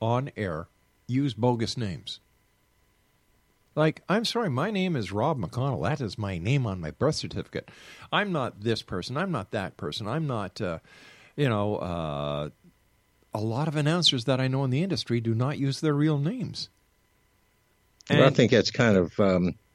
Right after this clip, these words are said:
Speaker 2: I guess, foolish. Be proud of who you are,
Speaker 1: E-,
Speaker 2: what you
Speaker 1: exactly.
Speaker 2: say.
Speaker 1: And when I challenge them on this, their, their excuse is, "Well, people write books under different names. What's the difference?"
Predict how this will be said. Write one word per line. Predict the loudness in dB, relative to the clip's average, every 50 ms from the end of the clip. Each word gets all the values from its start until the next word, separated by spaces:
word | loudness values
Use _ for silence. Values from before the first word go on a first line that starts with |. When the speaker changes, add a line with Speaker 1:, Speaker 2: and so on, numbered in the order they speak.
| _ -20 _ _ _ -20 -20 -20 -20 -20 -20 _ _ _ _ _
Speaker 2:
I | 0 0 4
guess, | 6 6 4
foolish. | 4 0 4 6 8 10 10 10 8 6 4 -4
Be | -4 2 2 2
proud | 4 6 6 6 6 6
of | 6
who | 6 6 6
you | 6 6 6 6
are, | 6 6 6 8
Speaker 1:
E-, | 8
Speaker 2:
what | 8 6 4
you | 2 -2
Speaker 1:
exactly. | 0 4 4 6 6 6 6
Speaker 2:
say. | 6
Speaker 1:
And | 4 4 2 2
when | 2 2
I | 0 0
challenge | 0 2 0 2 2 2 0 0 0 0 0
them | 0 -2 0 0
on | -2 -2 -4
this, | -6 -10 -8 -8 -8 -8 -6
their, | -8 -8 -8 -8 -4 0 0 0 0 0 0
their | 0 2 2 2
excuse | 0 0 0 -2 0 0 -2 -2 0 -2
is, | -2 -4 -2
"Well, | -2 2 2 2 2 0 -2 _ _ _ _ _ _ _ _ _ _ _ _ _ _ _ _ _ _ _ _ _ _ _
people | 2 2 2 4 2 2 4
write | 4 2 2 0
books | -4 -6 -6 -6 -10 -4 -4
under | -4 -2 -2 -4 -6
different | -8 -8 -8 -10 -10 -8
names. | -6 -6 -6 -6 -6 -8 -6
What's | -8 -8 -8 -6 -6
the | -4 -4
difference?" | -4 -6 -6 -10 -12 -12 -10 -12 -12